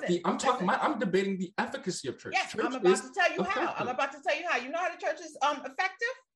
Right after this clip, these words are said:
Speaker 1: The church has been the backbone of these laws.
Speaker 2: So you're speaking more specifically to social change then?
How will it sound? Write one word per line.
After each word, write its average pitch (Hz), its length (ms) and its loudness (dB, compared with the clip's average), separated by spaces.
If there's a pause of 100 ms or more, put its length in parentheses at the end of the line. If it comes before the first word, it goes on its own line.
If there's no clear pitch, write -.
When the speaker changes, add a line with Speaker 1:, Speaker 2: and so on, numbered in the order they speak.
(640)
Speaker 1:
The 214 60 -6
church - 500 -2 (220)
has 294 160 -2
been 311 140 -2
the 269 60 0
backbone 294 680 2 (280)
of 214 260 2
these 262 260 -6
laws. 226 680 2 (1200)
Speaker 2:
So 143 100 -4
you're 180 160 2
speaking 196 380 2
more 170 120 6
specifically 160 580 0
to 143 120 -8
social 135 380 -4
change 98 300 -4
then? - 120 -14